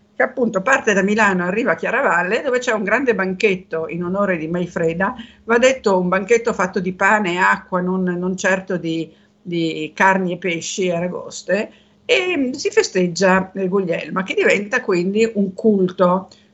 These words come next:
tant'è che anche in alcune chiese viene rappresentata, eh, nelle vesti di Santa Caterina che libera i carcerati, insomma tutta,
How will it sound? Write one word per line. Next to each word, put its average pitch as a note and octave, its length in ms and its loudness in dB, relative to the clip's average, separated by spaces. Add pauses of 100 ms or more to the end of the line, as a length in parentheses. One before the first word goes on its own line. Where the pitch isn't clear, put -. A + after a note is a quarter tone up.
tant'è D4 360 4
che B3 120 2
anche A3 240 2
in A3 60 0
alcune G3+ 340 -4
chiese A3 380 4
viene F3 200 -6
rappresentata, F3+ 1080 -2
eh, - 20 -4
nelle E3+ 200 -2
vesti F#3 260 -2
di F3+ 40 -4
Santa F#3 300 -4
Caterina F#3 680 0
che F3+ 100 -4
libera F3 340 -2
i F3 60 -2
carcerati, F3+ 640 0
insomma F#3 240 -4
tutta, A#3+ 300 -8